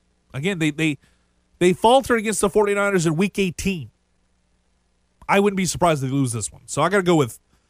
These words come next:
the Bucs winning there. As much as it pains me to say it as an N F C South fan, and I can't stand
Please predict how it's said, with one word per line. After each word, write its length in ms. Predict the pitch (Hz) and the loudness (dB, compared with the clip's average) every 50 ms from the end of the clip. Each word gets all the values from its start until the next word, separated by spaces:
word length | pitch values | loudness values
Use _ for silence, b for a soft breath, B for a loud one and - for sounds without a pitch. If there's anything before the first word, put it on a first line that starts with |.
| _ _ _ _ _ _ | _ _ _ _ _ _
the 100 | 135 143 | -4 -4
Bucs 400 | 131 123 170 160 147 - - - | -2 2 2 0 0 0 -6 -8
winning 440 | 131 135 127 120 113 107 104 104 104 | -6 -6 -6 -6 -8 -12 -14 -12 -8
there. 300 | 117 131 117 101 87 - - | -6 -4 -4 -6 -8 -10 -10
As 120 | 110 120 | -4 -2
much 120 | 175 247 | 0 0
as 80 | 247 240 | 0 -2
it 140 | 180 - - | -6 -4 -2
pains 340 | - 240 277 285 277 233 220 | -2 -2 -2 -2 -4 -4 -4
me 100 | 233 220 | -4 -4
to 60 | 175 | -2
say 260 | - - 208 202 185 | 0 2 4 4 4
it 80 | 170 139 | 4 2
as 140 | 127 117 | 0 -4
an 80 | 131 143 | -4 -4
N 80 | 170 170 | -4 -4
F 80 | 156 | -4
C 160 | - - 160 | -4 -8 -10
South 260 | 135 - - 139 127 - | -6 -4 -4 -4 -4 -4
fan, 320 | - 147 156 147 143 127 - _ _ _ _ _ _ _ _ _ _ _ _ | -6 -6 -4 -4 -6 -8 -10 _ _ _ _ _ _ _ _ _ _ _ _
and 160 | 165 165 185 | -2 0 0
I 80 | 202 214 | 0 -2
can't 320 | - - 202 196 180 139 | -2 -4 -4 -4 -4 -4
stand 600 | - - - 185 180 170 156 135 123 113 107 - | -8 -4 -2 0 0 0 0 -2 -4 -6 -8 -12